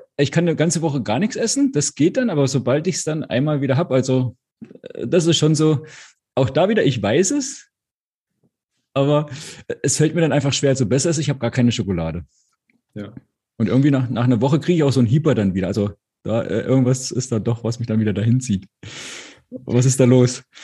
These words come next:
Speaker 2: Ja, also ich kenn das auch, dass ich, äh, so, ich, also ich tu mich, ich tu mich schwer mit so Mittelmaß manchmal, ja.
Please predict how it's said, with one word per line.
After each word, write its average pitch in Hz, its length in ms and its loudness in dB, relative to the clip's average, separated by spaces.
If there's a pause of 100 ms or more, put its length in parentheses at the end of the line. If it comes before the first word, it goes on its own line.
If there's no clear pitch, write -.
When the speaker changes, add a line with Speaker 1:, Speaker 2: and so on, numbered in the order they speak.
(880)
Speaker 2:
Ja, 113 120 2
also 127 200 0
ich 131 80 -4
kenn 160 160 0
das 139 120 2
auch, 147 220 2
dass - 260 0
ich, - 280 -6
äh, 104 320 0 (1600)
so, 147 320 -6
ich, - 280 -8
also 135 140 -2
ich - 180 -6
tu - 100 -4
mich, 156 300 0 (460)
ich 127 140 -14
tu - 120 -6
mich 180 200 0
schwer 127 260 2
mit 151 140 0
so 131 280 2
Mittelmaß 117 720 0
manchmal, 95 480 -8
ja. 120 180 -8